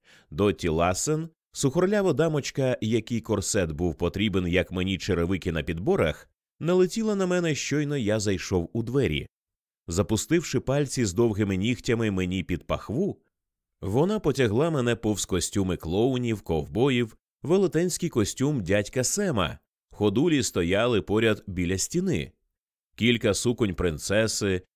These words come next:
вішак з суконьками голівудських кралечок і вішак старомодних купальників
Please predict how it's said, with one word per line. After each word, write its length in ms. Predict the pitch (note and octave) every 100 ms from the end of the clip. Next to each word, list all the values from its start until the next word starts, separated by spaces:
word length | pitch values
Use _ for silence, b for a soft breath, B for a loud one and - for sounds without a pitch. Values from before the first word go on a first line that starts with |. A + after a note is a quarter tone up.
| -
вішак 500 | F#2+ B2+ - F#3 -
з 20 |
суконьками 640 | - D3 C#3 B2+ A2 G#2+ G#2
голівудських 640 | G2 F#2 G2 G2+ - F2+
кралечок 680 | - F2+ B2+ D3 - C3+ - -
і 140 | G3+
вішак 460 | D3+ - A2 C3+ -
старомодних 600 | - F2+ F#2 F2+ G2 -
купальників 840 | D#2+ E2 A2 C#3 C#3 C#3 C#3